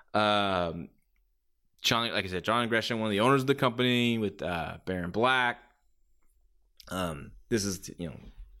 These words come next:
their baby and the style that they love and they wanna present wrestling as. Uh, it's this pure, in its pure form, as they say. Um, Invictus Cash, I talked about him before,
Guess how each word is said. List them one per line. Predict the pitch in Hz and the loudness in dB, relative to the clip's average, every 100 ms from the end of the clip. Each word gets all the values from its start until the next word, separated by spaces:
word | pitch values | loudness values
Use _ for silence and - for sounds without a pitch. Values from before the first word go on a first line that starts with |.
| _ | _
their | 123 113 | 2 2
baby | 101 113 117 113 113 113 | 2 2 2 0 0 0
and | 92 87 82 _ _ - _ _ _ | -2 -4 -10 _ _ -20 _ _ _
the | - | -6
style | - - 98 107 | -2 0 0 -2
that | 98 | -2
they | 104 | -2
love | 101 101 104 95 | 2 2 2 0
and | |
they | 95 | -2
wanna | 92 92 | -2 -4
present | 90 87 95 - | -4 0 0 0
wrestling | 87 95 - 104 98 | -2 0 0 0 0
as. | 90 90 92 92 - _ _ | 0 0 -2 -4 -10 _ _
Uh, | 90 87 82 - - | -4 -2 -4 -8 -6
it's | 71 - | -4 -2
this | 92 - | -2 0
pure, | - 131 | 4 4
in | 107 | 4
its | 92 | 2
pure | - 139 120 | 0 4 4
form, | 110 95 87 87 101 - - | 4 -2 -2 -4 -10 -16 -12
as | |
they | 87 | -8
say. | 82 - 82 101 _ _ _ _ _ _ _ _ _ _ - | -8 -8 -10 -14 _ _ _ _ _ _ _ _ _ _ -6
Um, | 90 90 87 87 78 67 - - _ _ _ _ _ _ _ _ _ | 0 2 0 -2 -4 -8 -12 -20 _ _ _ _ _ _ _ _ _
Invictus | 139 160 135 | 2 4 2
Cash, | - 117 117 113 | 0 0 0 0
I | 110 | -4
talked | 95 92 | -6 -8
about | 87 | -8
him | 85 | -10
before, | 87 85 101 95 92 90 | -12 -2 2 4 2 -2